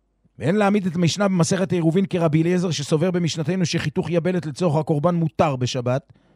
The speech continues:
אין להעמיד זאת, מאחר ששם לא יתירו זאת בכלי, כיוון שהיא מלאכה גמורה, ואילו לדעת רב לזר,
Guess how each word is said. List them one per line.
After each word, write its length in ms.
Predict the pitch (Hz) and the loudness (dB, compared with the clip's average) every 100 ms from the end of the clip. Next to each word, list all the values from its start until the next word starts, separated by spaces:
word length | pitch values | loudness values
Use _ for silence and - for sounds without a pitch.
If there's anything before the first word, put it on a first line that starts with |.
| _ _ _ _ - | _ _ _ _ -2
אין 160 | 170 202 | 0 2
להעמיד 400 | 180 156 151 123 | 2 2 2 4
זאת, 320 | 151 175 - _ _ 113 | 2 2 -4 _ _ -4
מאחר 320 | 127 135 175 | -2 -2 -2
ששם 400 | 165 151 202 202 | -2 0 2 4
לא 140 | 196 | 4
יתירו 380 | 190 - 220 202 | 2 -2 -2 0
זאת 180 | 185 160 | 2 2
בכלי, 380 | 175 - 226 240 | 0 -2 -4 -2
כיוון 240 | 170 170 | -2 0
שהיא 240 | - 170 | -2 -2
מלאכה 300 | 170 175 185 | 0 0 0
גמורה, 380 | 180 190 190 233 175 | 2 4 4 4 4
ואילו 280 | 151 175 | 2 2
לדעת 320 | 170 143 180 160 | 2 2 0 -2
רב 140 | 156 | 0
לזר, 440 | 190 220 151 151 | 0 2 2 0